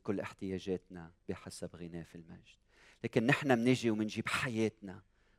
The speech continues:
ومنسكبها بمحضر، بمحضر الرب.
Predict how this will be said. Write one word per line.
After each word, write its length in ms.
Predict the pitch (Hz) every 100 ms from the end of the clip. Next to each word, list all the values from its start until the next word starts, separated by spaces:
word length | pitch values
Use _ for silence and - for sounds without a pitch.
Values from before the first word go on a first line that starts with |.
| -
ومنسكبها 1120 | 110 104 101 - - - 139 - - 101 104 _ _ _ _ -
بمحضر، 680 | 98 92 - 92 90 85 85 _ _ _ _ _ _ -
بمحضر 400 | 95 - - 85 85
الرب. 320 | 82 85